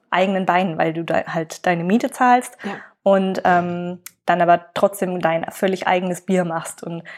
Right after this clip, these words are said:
Speaker 1: da war ich natürlich am Anfang völlig verunsichert und ich wusste halt
Speaker 2: Mhm.
Speaker 1: nicht, "Oh Gott, wie komme ich an Kunden?" Es war auch ein, ein anderer Ort in Berlin.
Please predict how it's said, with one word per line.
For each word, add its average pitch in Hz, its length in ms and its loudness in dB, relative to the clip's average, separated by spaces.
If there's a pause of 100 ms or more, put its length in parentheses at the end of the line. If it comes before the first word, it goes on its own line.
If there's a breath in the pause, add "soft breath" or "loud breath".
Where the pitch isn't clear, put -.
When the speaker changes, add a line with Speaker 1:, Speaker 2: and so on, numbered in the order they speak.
(140)
Speaker 1:
da 185 100 0
war 170 80 6
ich 170 120 2
natürlich 220 400 2
am - 100 0
Anfang 165 240 -2
völlig 208 320 -4
verunsichert 170 560 0
und 156 80 -6
ich - 140 -14
wusste 208 260 4
halt 196 120 0
Speaker 2:
Mhm. 190 40 -2
Speaker 1:
nicht, 185 240 -4
"Oh 175 60 -8
Gott, 190 320 -2
wie 190 80 -6
komme 214 260 0
ich - 100 -2
an 190 140 -2
Kunden?" 208 300 -2
Es 180 120 -8
war 175 140 4
auch 175 80 0
ein, 170 260 -8
ein 185 140 -6
anderer 180 400 0
Ort 240 300 2
in 233 120 0
Berlin. 226 460 2